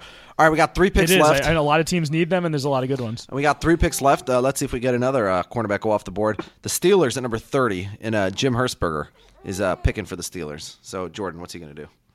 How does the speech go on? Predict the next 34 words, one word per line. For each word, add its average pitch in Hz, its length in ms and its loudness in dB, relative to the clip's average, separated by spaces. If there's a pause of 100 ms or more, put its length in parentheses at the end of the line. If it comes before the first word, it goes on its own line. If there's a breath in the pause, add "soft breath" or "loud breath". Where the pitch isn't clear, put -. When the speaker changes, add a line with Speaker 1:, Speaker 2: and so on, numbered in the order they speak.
(240)
Speaker 2:
I 156 120 0
don't 240 100 2
know 240 80 4
what 185 80 4
he's 190 160 2
gonna 151 160 0
do. 127 260 0
What, 151 220 0
what 151 220 0
I 156 140 -2
actually, 170 420 0
I 156 180 -2
still 233 240 0
have 180 240 -2
Corey 165 240 2
Davis 135 340 2
on 113 120 -4
my 110 80 -2
board, 104 260 -2
and 104 140 -4
while, 120 480 0
uh, 123 300 2 (120)
wide 180 260 0
receiver 175 360 2
is 117 100 -2
definitely 139 280 -2
not 127 220 0
the - 60 -8
biggest 110 300 -2
need 113 180 -2
for 123 80 -4
the 110 60 -2
Pittsburgh 110 340 -6
Steelers, 160 460 4